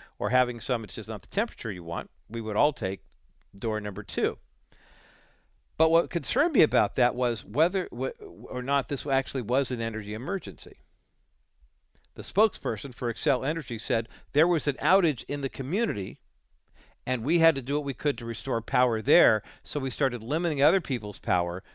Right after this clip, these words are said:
to restore the power in the community. And that's what bothered me, to be honest with you, because he did not specifically say which town or which city had the problem,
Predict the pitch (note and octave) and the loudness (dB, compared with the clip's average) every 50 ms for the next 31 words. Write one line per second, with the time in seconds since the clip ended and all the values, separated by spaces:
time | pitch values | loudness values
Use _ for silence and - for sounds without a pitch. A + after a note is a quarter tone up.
0 | _ _ - - D3 D3 C#3 - - C3+ C3 A#2+ A#2 A2+ A2+ A2 - - - - | _ _ -6 -6 -4 -4 -4 -4 -4 -2 0 0 2 0 0 -2 -6 -6 0 2
1 | A2 G2+ G2 G#2 G#2 G2+ G#2 G2+ G2+ - - B2+ D3+ F3+ D3 G2+ D2+ - _ _ | 4 4 4 2 -2 -6 -6 -8 -10 -12 -10 -8 -6 -6 -6 -6 -8 -12 _ _
2 | _ _ _ _ _ _ _ _ _ _ _ _ _ _ _ _ - - - - | _ _ _ _ _ _ _ _ _ _ _ _ _ _ _ _ -20 -20 -20 -20
3 | - _ _ _ - - D#3+ D#3+ D#3 C3 - - F#3 A3 C4 C4 - - - - | -20 _ _ _ -2 0 0 0 0 -2 0 2 4 4 4 4 0 -6 -4 -4
4 | C#4+ - - B3+ C4+ C#4 A3 C3+ F#2+ - - - - - _ _ _ _ _ _ | -2 2 2 4 4 4 2 -2 -8 -10 -14 -20 -20 -20 _ _ _ _ _ _
5 | _ _ _ _ _ _ _ _ _ _ - G#2+ A#2 B2 C#3 D3+ F3 F#3 - - | _ _ _ _ _ _ _ _ _ _ -8 -4 0 2 2 2 2 0 -2 -4
6 | B2 G#2+ - B2 B2 - - - - - - D3+ - - E3 D3+ - D#3 C3+ - | -6 -4 -2 -4 -4 -4 -6 -18 -14 -6 -4 -2 2 2 2 2 2 -2 -4 0
7 | - E3 G3 G#3 B3 A#3 A3 - - - E3 - - F3+ - F#3+ F3 - F3 D#3+ | 0 0 4 4 4 2 2 0 -2 -4 -2 0 0 -2 -2 -2 -6 -4 -4 -4
8 | C#3+ - - D3+ D3 C#3+ B2+ G#2 A2 C3 C#3+ - - - - - B2+ A#2 G#2 G#2 | -2 2 4 4 6 4 4 2 2 0 0 0 -2 -12 -6 -2 -2 0 0 -2
9 | G#2+ C3 F3 G#3 - _ _ _ - _ _ - - G2 F2+ G#2+ C#3+ - - - | -4 -6 -8 -12 -16 _ _ _ -20 _ _ -10 -8 -6 -4 -4 -4 -4 0 4
10 | D#3 C#3+ C3+ D#3 G3 A#3+ - _ _ _ _ _ - - A2 A2+ - - - C3 | 4 6 6 4 0 -2 -6 _ _ _ _ _ -2 -2 0 0 -2 -2 0 2
11 | A#2 A2 A2 B2+ E3 | 2 2 2 0 -6